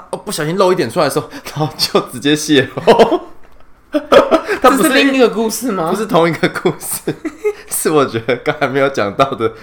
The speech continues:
Speaker 1: 精彩细节。<laughs> 对。
Speaker 2: 那你怎么办？你后来下车之后你怎么办？你就把裤管打开，然后跳出来吗？
Speaker 1: 因为我同学是住在一个黄昏市场，高雄的一个黄昏市场。<laughs>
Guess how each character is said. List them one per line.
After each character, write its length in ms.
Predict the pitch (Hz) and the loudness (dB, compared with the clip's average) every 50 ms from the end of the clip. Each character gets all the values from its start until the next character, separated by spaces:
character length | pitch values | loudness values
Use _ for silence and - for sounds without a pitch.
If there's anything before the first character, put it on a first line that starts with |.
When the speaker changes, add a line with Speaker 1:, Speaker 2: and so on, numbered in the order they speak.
| - - | -18 -10
Speaker 1:
精 180 | - 135 139 - - - | -4 -4 -4 -4 -4 -8
彩 260 | - - - 135 110 | -6 -2 -2 -2 -2
细 320 | 117 - - - 196 139 | -2 -8 -4 -2 -2 -2
节。 560 | 123 - - - - - - 151 214 269 277 - - - - - 381 - - | -2 -4 -8 -10 -6 0 0 0 2 0 -2 0 0 -2 -2 -2 -12 -12 -14
<laughs> 520 | - - - - - 370 381 381 - - | -20 -20 -10 -2 0 2 2 2 2 2
对。 100 | - 151 - | 0 0 2
Speaker 2:
那 120 | 262 285 302 | 0 -2 -2
你 140 | 302 277 233 | 0 0 0
怎 140 | 196 202 | 2 2
么 140 | 180 165 170 | 2 2 2
办？ 220 | 185 226 220 220 190 | 0 0 0 0 0
你 140 | 165 156 | -4 -6
后 160 | 175 214 247 233 | -4 -2 -2 0
来 160 | 220 190 170 | 0 -2 -2
下 240 | 170 - 220 208 196 | -4 -4 -4 -4 -2
车 160 | 202 196 180 | -2 -4 -6
之 120 | 170 180 | -4 -6
后 120 | 185 180 175 | -6 -6 -6
你 140 | 151 135 | -6 -6
怎 80 | 131 120 | -8 -8
么 80 | 117 127 | -6 -4
办？ 160 | 135 127 123 | -4 -4 -4
你 40 | 131 | -6
就 60 | 160 | -4
把 140 | 160 147 135 | -4 -4 -4
裤 160 | - - 151 | -4 -6 -6
管 180 | 139 135 127 | -6 -6 -6
打 180 | 123 117 107 98 | -4 -4 -4 -4
开， 300 | 95 - - 117 107 107 120 | -6 -10 -12 -12 -12 -12 -12
然 20 | 135 | -12
后 140 | 156 143 127 143 | -14 -14 -14 -16
跳 220 | - - - 143 131 | -14 -10 -8 -8 -8
出 220 | - - - 123 | -8 -10 -10 -10
来 80 | 113 101 | -10 -10
吗？ 240 | 101 - - 135 135 123 123 - | -12 -14 -18 -20 -20 -20 -10 -4
Speaker 1:
因 100 | 196 220 | 0 2
为 60 | 220 | 4
我 220 | 180 135 120 117 - - - - - | 4 2 2 0 -4 -10 -20 -20 -14
同 220 | - - 139 156 | -8 -6 -6 -4
学 100 | 151 151 | -2 -4
是 120 | 156 170 156 | -4 -4 -6
住 200 | - 175 165 147 | -6 -6 -4 0
在 160 | 156 147 143 | 2 2 2
一 40 | 123 | 2
个 100 | 113 110 | -2 -4
黄 220 | 110 107 110 113 | -4 -6 -6 -6
昏 160 | 127 117 120 | -6 -6 -8
市 180 | 120 - - 104 | -8 -8 -10 -10
场， 260 | - - 92 76 - - - | -10 -10 -12 -12 -12 -12 -8
高 160 | - 117 131 147 | -4 -4 -4 -4
雄 240 | 143 127 107 104 101 | -4 -6 -6 -2 0
的 80 | 101 104 120 | 2 2 2
一 20 | |
个 100 | 117 131 | 0 -6
黄 180 | - - 156 127 - - | -6 -6 -8 -8 -6 -4
昏 100 | 160 143 - | -4 -4 -4
市 200 | - - - - - | -6 -12 -12 -14 -16
场。 220 | - - - - - | -18 -16 -16 -18 -18
<laughs> 40 | - | -20